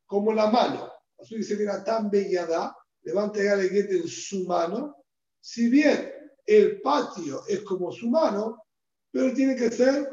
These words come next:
lo más posible parecido a la mano. Así como la mano nunca se encuentra alejada del cuerpo, máximo puede estar, ¿sí? A distancia del brazo, no más que eso.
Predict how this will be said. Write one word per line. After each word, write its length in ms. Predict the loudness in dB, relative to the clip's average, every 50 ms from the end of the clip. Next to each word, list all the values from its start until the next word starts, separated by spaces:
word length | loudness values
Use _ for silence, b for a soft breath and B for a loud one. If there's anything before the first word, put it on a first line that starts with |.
| -12 -16 -18 _ -20 -20 _ _ _ _ _ -10
lo 280 | -2 0 2 2 4
más 260 | 4 2 2 2 0
posible 840 | 0 -2 -2 -2 -2 -2 -2 -2 0 0 0 -2 -2 -4 -4 -6 -8 -8
parecido 560 | -6 -4 -2 -2 -2 -2 -2 -2 0 0 2 2
a 40 |
la 100 | 2 2
mano. 440 | 2 2 2 0 -2 -8 -14 -18 -20 _ _ _ _ _
Así 240 | -20 -14 -10 -8 -6
como 220 | -4 -2 0 2 2
la 160 | 2 2 2
mano 480 | 2 2 2 0 0 -4 -8 -12 -14 -18 _ _ _ -8
nunca 360 | -4 -2 0 0 0 -2 -4
se 160 | -2 -2 -4 -4
encuentra 500 | -2 -2 -2 -2 -2 -2 -2 -2 0 2
alejada 580 | 2 0 0 -2 -4 -4 -4 -2 0 0 2
del 220 | 2 2 0 0 0
cuerpo, 520 | 0 0 0 -2 -4 -8 -10 -12 -12 -16 _ _ _ _ _ _
máximo 460 | -6 -4 -4 -4 -2 -2 -4 -4 -4 -4
puede 200 | -4 -4 -4 -4
estar, 400 | -4 -2 -2 -2 -2 -2 -6 -10 -16 -20 -20 -20 _
¿sí? 440 | _ -8 -6 -6 -4 -6 -8 -10 -14 -20 _ -12 -8
A 40 |
distancia 520 | -8 -6 -6 -4 -6 -6 -4 -4 -2 -2 0
del 160 | 0 0 2
brazo, 500 | 4 4 4 2 0 -4 -8 -10 -12 -16 -20 _ _ -10
no 200 | -6 -4 -2 -2
más 200 | -2 -2 -2 -2
que 140 | -2 -2
eso. 480 | 0 0 -2 -2 -4 -6 -8 -8 -12